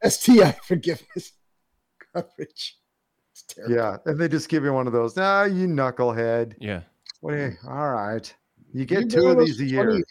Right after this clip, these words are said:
Speaker 1: years, that's fine. Yeah.
Speaker 2: Not, don't get a third one. Anyway.
Speaker 1: <laughs> The rates are going up.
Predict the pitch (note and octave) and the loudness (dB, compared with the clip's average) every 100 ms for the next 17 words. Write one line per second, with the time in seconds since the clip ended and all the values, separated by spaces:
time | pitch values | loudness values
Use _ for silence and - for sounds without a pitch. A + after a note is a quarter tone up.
0 | - - A#2+ D#3+ - - G#2 G#2 A2 - | -10 -12 -8 -8 -8 -14 -16 -16 -18 -16
1 | A2+ A#2+ A#2 A#2 D#3 C3 G#2+ C3 D3 D#3 | -12 -12 -10 -6 -6 -6 -6 -4 -2 -2
2 | E3 D#3+ - E3 C#3+ G#2+ G2+ E2 F2 - | -2 -4 -2 -2 -2 -4 -6 -8 -10 -16
3 | _ _ _ _ _ _ _ _ _ _ | _ _ _ _ _ _ _ _ _ _
4 | _ _ _ _ _ - - - G#2 F#2 | _ _ _ _ _ -8 -8 -8 -10 -10
5 | D#2+ D#2+ _ _ _ - - E5 A#4 G4 | -12 -16 _ _ _ -18 -12 -10 -10 -12
6 | D5 D5 C#5+ C5+ _ _ _ - G#3+ G3 | -16 -18 -20 -20 _ _ _ -8 2 6
7 | A3+ A#3+ A#3 A3+ A3 - - | 6 6 6 6 6 4 0